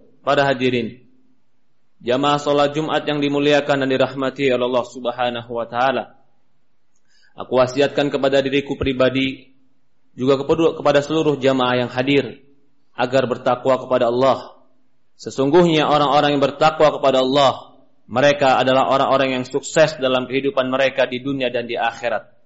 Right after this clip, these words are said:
Ya ibadallah, manusia Allah ciptakan menjadi mulia di antara makhluk-makhluk yang lain. Karena manu-,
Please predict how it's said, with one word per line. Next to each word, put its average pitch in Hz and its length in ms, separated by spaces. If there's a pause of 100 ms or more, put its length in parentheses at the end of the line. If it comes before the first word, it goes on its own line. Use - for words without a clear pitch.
(140)
Ya 139 160
ibadallah, 113 720 (1800)
manusia 156 480
Allah 139 240
ciptakan 123 720 (720)
menjadi 147 400
mulia 160 320
di 156 80
antara 151 320
makhluk-makhluk 151 800
yang 135 160
lain. 127 320 (1120)
Karena 143 240
manu-, 151 320